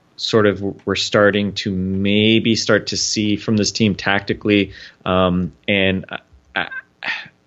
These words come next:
I, you know, in general, I mean, first off, winning three straight games by double digits. You know, we talked a few weeks ago about how few,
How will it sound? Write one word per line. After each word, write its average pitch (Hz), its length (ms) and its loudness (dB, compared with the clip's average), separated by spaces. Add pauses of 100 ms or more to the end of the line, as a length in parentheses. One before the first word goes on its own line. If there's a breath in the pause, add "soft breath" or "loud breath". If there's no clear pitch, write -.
(140)
I, 156 140 4 (160)
you 147 140 2
know, 147 100 6
in 143 100 4
general, 120 340 2
I 78 100 -6
mean, 110 280 0 (180)
first 143 260 0
off, 113 220 0 (400)
winning 131 220 0
three 127 220 -2
straight 104 240 -2
games 98 300 -2
by 87 220 0
double 92 280 0
digits. 87 560 -2 (160)
You 92 100 -4
know, 87 80 0
we 90 140 -2
talked 104 280 0
a 98 60 -6
few 98 240 -2
weeks 95 220 2
ago 104 260 4
about 98 440 0
how - 180 -2
few, 98 480 -2